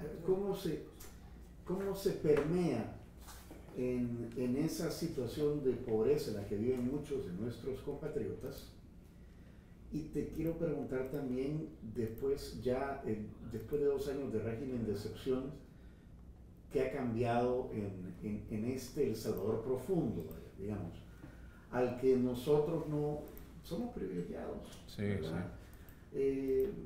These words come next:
Speaker 1: andamos en vehículo, cada quien pela su propio guineo, eh,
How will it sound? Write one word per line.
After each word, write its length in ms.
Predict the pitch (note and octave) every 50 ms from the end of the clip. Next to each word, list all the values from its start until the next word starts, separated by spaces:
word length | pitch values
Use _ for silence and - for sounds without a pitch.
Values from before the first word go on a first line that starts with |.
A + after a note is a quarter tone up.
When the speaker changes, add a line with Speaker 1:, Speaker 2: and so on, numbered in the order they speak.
| - - -
Speaker 1:
andamos 360 | C3 B2 B2+ B2+ C3 C3 - B2+
en 100 | B2 A#2
vehículo, 920 | A#2+ B2+ C#3+ E3 E3 D#3+ - - D3+ D3 D3 C#3+ C#3+ C#3+ C#3+ C#3 C3 C3
cada 240 | - C3+ C3 B2 -
quien 240 | - C3+ B2+ A#2+ -
pela 220 | C3 C3 C3 B2
su 160 | A#2+ B2+ -
propio 300 | - C3 B2+ C3 B2+ B2+
guineo, 880 | B2 B2 B2+ C3 C#3 C#3+ C#3+ C#3+ C#3+ C#3 C#3 C#3 C3+ C3+ C3 C3 B2+ A#2+ - - - - - - - - - -
eh, 240 | - - B2+ B2